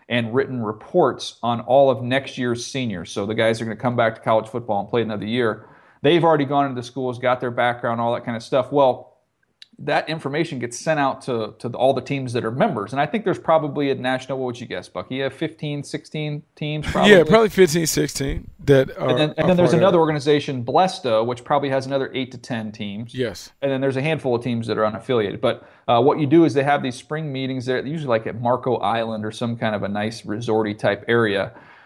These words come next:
Speaker 1: So you'll go in there, and usually a lot of the teams will fly the scouts and their families out there. It's like a nice little vacation.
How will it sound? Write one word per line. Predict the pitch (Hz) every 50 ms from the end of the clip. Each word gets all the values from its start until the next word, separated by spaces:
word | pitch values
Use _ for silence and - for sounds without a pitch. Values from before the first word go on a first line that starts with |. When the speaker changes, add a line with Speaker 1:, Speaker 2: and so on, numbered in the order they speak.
| _ _ _
Speaker 1:
So | - - 123 127
you'll | 127 139 160 160
go | 135 147 139 135 131 139
in | 151 165 147
there, | 127 117 117 117 117 120 - -
and | 127 117 120 123 131
usually | 147 190 226 160 135 -
a |
lot | 107 143 208 254 190
of | 131
the | 117
teams | - 139 127 123 120
will | 104
fly | - - - 131 127 123 131 135
the | 123 - 113
scouts | 113 - - - 131 117 123 123 -
and | 120
their | 104 95 92
families | - - 123 120 120 120 120 117 117
out | 120 113 110 110
there. | 123 117 113
It's | 113 -
like | 160 151 -
a | 120
nice | 113 113 110 110 -
little | 117 110 104
vacation. | 92 - 95 92 - - 113 117 117 - - 98 95 92 -